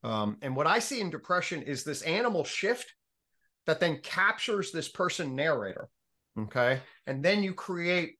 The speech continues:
this neurotic loop, right, of feeling like shit, believing you can't do shit, doing shit, <laughs> and then feeling worse about it.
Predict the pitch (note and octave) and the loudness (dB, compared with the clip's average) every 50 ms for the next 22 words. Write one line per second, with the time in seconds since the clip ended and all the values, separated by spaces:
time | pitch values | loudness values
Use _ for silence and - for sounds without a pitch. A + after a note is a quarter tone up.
0 | _ _ C#3+ C#3 C3 C3+ - D#3 C#3 C#3 C3 C#3 D#3+ F3 F#3+ G3 F#3+ E3 - - | _ _ -4 -4 -4 -4 -2 0 0 0 2 4 6 6 6 6 6 4 0 -2
1 | C3+ D#3+ G3 G3+ - - - _ _ _ _ _ _ _ _ A2 A2+ B2 C3 B2+ | -2 0 0 0 0 -4 -10 _ _ _ _ _ _ _ _ -2 2 2 2 0
2 | B2+ - C3 A#2 - - - - A3 C4 C4 A#3+ G#3+ F#3 D#3+ D3 C3 - - - | 0 -4 -6 -6 -6 -6 -6 2 2 4 4 4 4 4 4 2 2 0 -4 -2
3 | C3 A#2+ B2 - - _ _ _ _ _ _ _ _ _ _ _ - D3+ D3+ D#3 | -2 -2 -2 -4 -10 _ _ _ _ _ _ _ _ _ _ _ -2 0 0 2
4 | E3+ G#3+ C4+ D4+ D4 B3+ A3+ G#3 G3 F3+ F3 - - G3 F#3 E3 C3+ C#3 C4 C#4 | 4 4 4 4 4 4 4 4 4 2 0 0 0 0 0 0 0 0 0 2
5 | - - - B2 A2+ A2+ - - _ _ _ _ _ _ _ _ _ _ _ _ | 0 0 -2 -2 -2 -4 -4 -8 _ _ _ _ _ _ _ _ _ _ _ _
6 | D3+ B2 C3+ A3+ E4+ F4 F4 C4+ G3 F3+ E3 D3 C3+ - _ - D#3+ D3+ D3+ - | -10 -2 2 2 4 4 4 4 4 2 0 0 -4 -8 _ -2 0 0 0 0
7 | - - - A3 F3 - - - - _ C4 C4 A#3+ A#3 A3 G#3 A3 A3 G3+ F#3+ | -4 -4 -2 -2 -2 -2 -6 -12 -2 _ 2 4 6 4 4 4 4 4 4 4
8 | F#3 E3+ E3 E3+ - - C#3+ - F#2 F2 E2 E2 D#2+ | 4 4 2 0 0 -2 -4 -4 -4 -6 -6 -6 -10